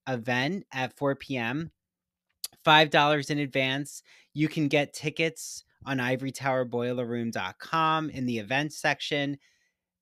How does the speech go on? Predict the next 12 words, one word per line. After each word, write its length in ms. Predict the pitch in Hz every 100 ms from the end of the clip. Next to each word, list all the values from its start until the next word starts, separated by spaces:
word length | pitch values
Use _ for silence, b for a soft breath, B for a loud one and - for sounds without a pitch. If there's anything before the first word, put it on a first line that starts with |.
| -
There 200 | 151 151
are 80 | 139
going 340 | 143 143 139
to 140 | -
be 220 | 131 131 107
happy 420 | - 190 190 185
hour 220 | 170 170
specials, 840 | - - 160 - 165 156 151 - - B B B -
gifts 320 | - 196 196 -
from 180 | 147
seven 540 | 131 - 175 170 185 180
different 800 | 160 151 - 156 147 151 139 -